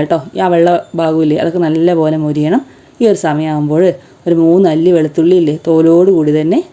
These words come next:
കുത്തിയതും ഒരു അല്ലി കറിവേപ്പില, അത്ര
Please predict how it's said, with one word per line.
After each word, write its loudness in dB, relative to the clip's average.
കുത്തിയതും 0
ഒരു 2
അല്ലി 2
കറിവേപ്പില, 0
അത്ര -6